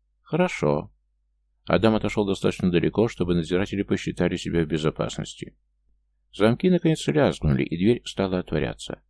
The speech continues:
Стоило только образоваться, достаточно широкой щели, но второй стрелок не успел его взять на прицел,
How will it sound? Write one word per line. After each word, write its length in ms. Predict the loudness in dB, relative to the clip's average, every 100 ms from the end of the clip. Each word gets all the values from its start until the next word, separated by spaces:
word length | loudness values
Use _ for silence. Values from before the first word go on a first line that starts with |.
| _ _ _
Стоило 440 | -2 4 6 4
только 300 | 2 -2 0
образоваться, 680 | 0 0 0 0 0 -2 -6
достаточно 500 | -6 -2 -4 -2 -4
широкой 400 | -2 -2 0 -2
щели, 400 | -2 -2 2 4
но 140 | 2
второй 240 | 2 0 0
стрелок 380 | 0 0 0 2
не 80 |
успел 340 | 0 -2 -2 2
его 160 | 2
взять 280 | 2 0 -2
на 80 | -2
прицел, 560 | -4 -8 -4 -4 -4